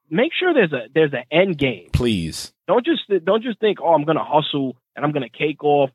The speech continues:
Speaker 1: and I'm gonna have five hundred dollar pair of Balenciagas." Like, yo, check this out. What good is having a pair of sneakers if your refrigerator's full of condiments?
Speaker 2: What?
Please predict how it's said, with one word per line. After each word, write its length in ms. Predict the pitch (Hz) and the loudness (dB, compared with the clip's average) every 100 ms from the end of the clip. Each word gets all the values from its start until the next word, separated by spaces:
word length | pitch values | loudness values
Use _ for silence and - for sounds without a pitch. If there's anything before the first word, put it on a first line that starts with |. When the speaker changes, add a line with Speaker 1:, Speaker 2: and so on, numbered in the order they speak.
| _ - | _ -10
Speaker 1:
and 80 | 131 | -4
I'm 60 | |
gonna 160 | 151 151 | 0 0
have 240 | 147 131 123 _ _ | 2 0 -2 _ _
five 200 | - 151 | 0 0
hundred 240 | 143 143 139 | 0 -2 2
dollar 220 | 139 131 | 2 2
pair 240 | 147 147 127 | -2 -2 -2
of 160 | 123 123 _ _ 139 | -6 _ _ _ 0
Balenciagas." 760 | 147 143 - 143 143 135 135 127 _ 143 | 0 0 -2 2 2 2 -4 -6 _ -2
Like, 180 | 160 190 | -2 0
yo, 300 | 247 151 - - | 0 0 -4 -6
check 160 | 233 240 | -4 -4
this 160 | 240 262 | -4 0
out. 200 | 226 165 | 2 2
What 140 | 220 | 0
good 140 | 262 | -2
is 80 | 247 | -4
having 260 | 226 247 226 | 0 0 -2
a 60 | |
pair 220 | 180 226 214 | -4 -2 -2
of 80 | |
sneakers 320 | - 226 190 170 | -4 -6 -4 -4
if 100 | 165 | -2
your 140 | 175 | -2
refrigerator's 480 | 165 175 196 208 190 - | -2 0 0 0 -2 -4
full 100 | 180 | -6
of 60 | - | -4
condiments? 500 | 202 208 147 113 _ _ | 0 0 -2 -8 _ _
Speaker 2:
What? 600 | - 160 247 240 220 - | -4 2 4 4 -2 -12